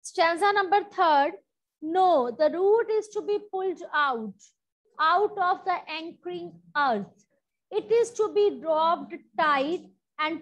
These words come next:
pulled out and snapped out, or pulled out entirely out from the earth's cave, and the strength of the tree exposed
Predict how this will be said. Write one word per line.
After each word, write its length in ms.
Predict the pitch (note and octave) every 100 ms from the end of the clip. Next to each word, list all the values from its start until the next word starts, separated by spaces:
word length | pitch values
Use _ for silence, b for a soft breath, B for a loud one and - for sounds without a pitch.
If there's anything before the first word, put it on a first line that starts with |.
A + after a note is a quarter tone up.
| -
pulled 320 | F#4+ G#4+ A4+ - -
out 380 | C#4+ D4+ F4+ C#4+
and 260 | E4+ E4+ -
snapped 600 | - D#4 D#4 F4 C#4 - B3+
out, 360 | A3+ F#3+ F3+ - _ _ _ _ _ _
or 180 | E4 F4+
pulled 520 | - G#4 A#4 B4 - -
out 400 | D#4 E4+ G4+ G4+ -
entirely 1000 | E4+ E4 - E4 E4+ F4+ F#4 F#4+ F#4+ G4 F#4+ _ _ _ -
out 380 | E4 G4 G#4+ -
from 280 | G4 F4+ F4+
the 160 | F4+ F4 F4+ D4+
earth's 540 | D#4 - - _ - _ -
cave, 420 | E4+ D#4 A#3 F3+ - _ _ _ _
and 200 | C#4+ C#4+
the 120 | D4
strength 580 | D4 - F4+ F#4 G#4 G4+
of 380 | F4+ D#4+ D#4+ D#4
the 220 | E4+ D#4+ D#4+
tree 340 | - F4 F4 -
exposed 920 | D4 C#4+ - - F4 D4+ C#4+ D#4+ -